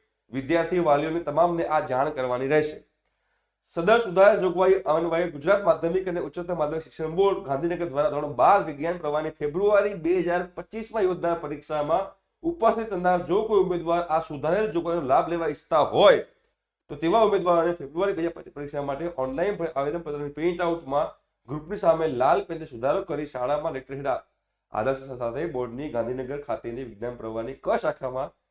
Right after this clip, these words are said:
શાળા મારફતે રૂબરૂ છ એક બે હજાર પચીસ સુધીમાં દરખાસ્ત કરવાની રહેશે. કહેવાનો મતલબ એમ છે કે જો તમારે હજુ પણ ગ્રુપ બદલવું હોય, ગ્રુપ એમાં છો, ગ્રુપ બીમાં જવું છે, ગ્રુપ બીમાં છો, ગ્રુપ એમાં જવું છે, એ બી કરવું છે,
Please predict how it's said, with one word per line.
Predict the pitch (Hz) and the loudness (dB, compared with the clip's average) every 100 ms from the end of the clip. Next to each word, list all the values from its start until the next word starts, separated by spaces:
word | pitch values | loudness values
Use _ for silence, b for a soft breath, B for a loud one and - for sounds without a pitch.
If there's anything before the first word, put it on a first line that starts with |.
| _ _ | _ _
શાળા | 113 127 | -2 0
મારફતે | 123 120 110 113 135 | 0 -2 -4 -6 -6
રૂબરૂ | 117 95 135 117 - | -6 -6 -6 -6 -8
છ | - 147 165 190 - | -12 -2 2 2 -2
એક | 156 160 131 | -6 -6 -6
બે | 117 131 | -6 -4
હજાર | 151 | -6
પચીસ | 156 120 - 143 | -8 -14 -16 -20
સુધીમાં | - 110 113 131 | -18 -10 -8 -8
દરખાસ્ત | 104 95 - 117 _ | -12 -10 -10 -10 _
કરવાની | 104 98 95 | -16 -14 -14
રહેશે. | 80 - _ _ _ _ _ _ - | -18 -20 _ _ _ _ _ _ -8
કહેવાનો | 107 117 | -4 -2
મતલબ | 123 120 117 | -4 -4 -4
એમ | 139 | -4
છે | - 107 - _ _ _ _ _ _ _ _ _ _ | -6 -14 -14 _ _ _ _ _ _ _ _ _ _
કે | 139 | -6
જો | 156 | -2
તમારે | 151 160 | 2 2
હજુ | 113 98 180 | 2 0 -2
પણ | 185 196 170 | 0 0 0
ગ્રુપ | 156 | -4
બદલવું | 156 139 123 107 - | -4 -6 -6 -8 -14
હોય, | - _ _ _ _ _ _ _ _ - | -20 _ _ _ _ _ _ _ _ -20
ગ્રુપ | 85 135 143 | -8 -6 -4
એમાં | 143 139 | -4 -2
છો, | 139 147 | -2 -4
ગ્રુપ | 117 120 | -6 -8
બીમાં | 117 120 110 | -8 -6 -6
જવું | 95 85 | -8 -14
છે, | 87 | -16
ગ્રુપ | 92 123 | -12 -12
બીમાં | 113 127 135 | -10 -4 -4
છો, | 131 135 | -4 -10
ગ્રુપ | 123 123 | -10 -8
એમાં | 113 113 | -6 -6
જવું | 98 90 | -8 -12
છે, | - 95 - | -14 -16 -10
એ | 123 | -6
બી | 139 | -6
કરવું | 139 110 104 | -6 -10 -10
છે, | 101 110 | -10 -12